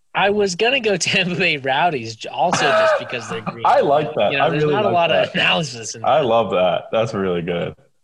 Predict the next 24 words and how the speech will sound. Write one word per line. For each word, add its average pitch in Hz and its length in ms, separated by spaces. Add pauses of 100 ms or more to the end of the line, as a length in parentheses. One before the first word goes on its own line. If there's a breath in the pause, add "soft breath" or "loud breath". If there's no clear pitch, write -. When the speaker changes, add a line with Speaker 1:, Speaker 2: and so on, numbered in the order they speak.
(420)
Speaker 2:
Drew 190 140
Hernandez 156 540
is 127 100
gonna 139 180
pee, 147 240
everybody. 127 520
I 120 140
should - 160
probably 107 360
also 85 300
pee. 82 260 (540)
Speaker 1:
I'm 185 180
going 165 280
to 156 80
pee. 151 400 (140)
Mike's 165 340
going 151 260
to 135 120
pee. 131 440 (720)
Speaker 2:
We're 147 160
all 160 160
going 143 300
to 127 40
pee. 131 440